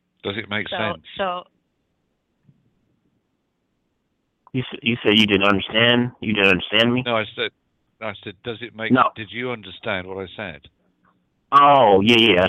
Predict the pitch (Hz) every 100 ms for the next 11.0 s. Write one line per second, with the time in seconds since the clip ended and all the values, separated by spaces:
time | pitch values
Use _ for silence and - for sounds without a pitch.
0 | - 101 92 87 76 - _ - 107 95
1 | 90 107 98 95 95 - 104 98 87 87
2 | - 98 95 - 101 - 98 92 90 87
3 | - 98 92 82 87 82 90 - _ _
4 | _ _ _ _ _ _ _ _ - -
5 | 233 247 226 214 214 226 220 - 214 196
6 | 196 185 180 185 180 175 - 147 - 160
7 | 160 165 160 160 165 156 156 - - 156
8 | 143 - 165 - 247 339 - 277 359 302
9 | - 571 554 277 247 - 240 269 311 220
10 | 208 107 104 - 170 160 160 175 170